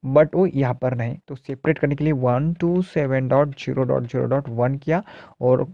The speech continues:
सेमीकोलन दे के सेपरेट किया सेकंड कमांड और एग्जीक्यूट किया और let's see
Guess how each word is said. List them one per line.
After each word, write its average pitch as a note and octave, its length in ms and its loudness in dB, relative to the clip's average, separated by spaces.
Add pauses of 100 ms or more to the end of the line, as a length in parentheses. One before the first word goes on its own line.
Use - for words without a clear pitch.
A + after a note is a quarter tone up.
(140)
सेमीकोलन D3 640 0
दे B2 120 0
के D3+ 220 0
सेपरेट B2 520 -6
किया F#3 140 2
सेकंड B2+ 380 -2
कमांड A#2 320 -6
और C3 120 -2
एग्जीक्यूट B2+ 300 -6
किया E3 300 -4 (600)
और C3 120 -2
let's B2 220 -6
see E3 260 -2